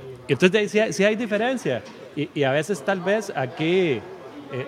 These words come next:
de, no tomamos en cuenta eso, y tal vez se le exige mucho, digamos, al grupo de jugadoras, que está bien que se les exija,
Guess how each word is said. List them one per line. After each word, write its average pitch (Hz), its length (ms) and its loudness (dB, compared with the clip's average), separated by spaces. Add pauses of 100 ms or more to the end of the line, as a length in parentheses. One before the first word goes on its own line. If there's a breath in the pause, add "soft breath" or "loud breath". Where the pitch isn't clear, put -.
de, 170 100 8
no 156 140 4
tomamos 180 400 0
en 147 80 0
cuenta 180 480 4
eso, 202 200 0
y 135 60 2
tal 113 180 -4
vez 139 180 -2
se 185 100 0
le 170 80 0
exige 180 320 0
mucho, 185 340 -2
digamos, 175 300 0
al 185 100 0
grupo 185 380 -2
de 185 60 0
jugadoras, 190 500 2
que 156 60 -2
está 139 180 -2
bien 170 200 -2
que 190 120 -6
se 190 100 -6
les 185 160 -6
exija, 208 440 -6